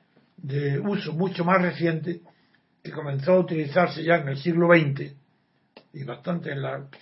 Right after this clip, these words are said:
segunda mitad, ¿no? Después de Einstein, no, desde, desde el inicio de, donde se habló del consenso de la comunidad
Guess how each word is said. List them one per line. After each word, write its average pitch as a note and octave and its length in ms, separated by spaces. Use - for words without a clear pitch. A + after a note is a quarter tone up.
segunda D3+ 600
mitad, F3+ 360
¿no? G#3 260
Después F#3+ 540
de E3+ 180
Einstein, F3 640
no, F#3+ 140
desde, F#3 280
desde F#3 240
el G#3+ 80
inicio A3+ 440
de, C#3 460
donde D#3 300
se D3 120
habló F#3+ 340
del E3 280
consenso G#3+ 800
de E3 240
la F#3+ 320
comunidad G3+ 720